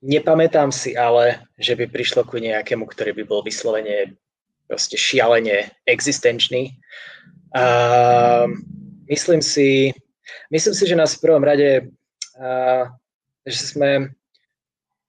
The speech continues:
som mal, mal som šťastie nestávať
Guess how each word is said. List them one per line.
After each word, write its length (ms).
som 240
mal, 160
mal 160
som 160
šťastie 720
nestávať 640